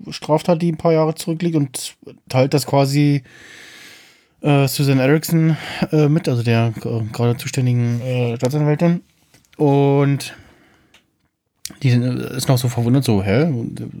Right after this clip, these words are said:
sie, sie belasten jetzt ihren Zeugen und, ähm, Kim meint so, das wäre jetzt bei der Offenlegung eh rausgekommen und so.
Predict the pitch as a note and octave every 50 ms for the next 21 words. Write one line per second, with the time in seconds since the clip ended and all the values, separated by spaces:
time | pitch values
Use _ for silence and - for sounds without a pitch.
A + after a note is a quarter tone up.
0 | A#2+ A2 A2 A2 A#2+ - A#2 A2 A#2 - A#2+ A#2+ A#2 A2+ A#2 A2 A2+ B2 B2 -
1 | C3 B2+ C#3+ C3 B2 A#2 - - B2 D3+ E3+ E3+ D3 B2 B2 B2 A#2 A2 A#2 A#2
2 | A2 G#2+ G#2+ A2 G2+ C3+ - - B2+ A#2+ A2 A2+ A2+ A2 G#2 G#2 A2+ A2 - -
3 | - - - - _ - - - - _ _ _ _ - A#2+ A#2 A#2 A#2 - C3
4 | B2+ A#2+ B2 B2 - C3+ C3+ B2 A#2+ A#2+ B2+ C3+ D3+ D#3 D3+ D3+ C#3+ - D#3 -
5 | D#3 D3 D3 D3 D3 - D#3 D3+ D#3 D3+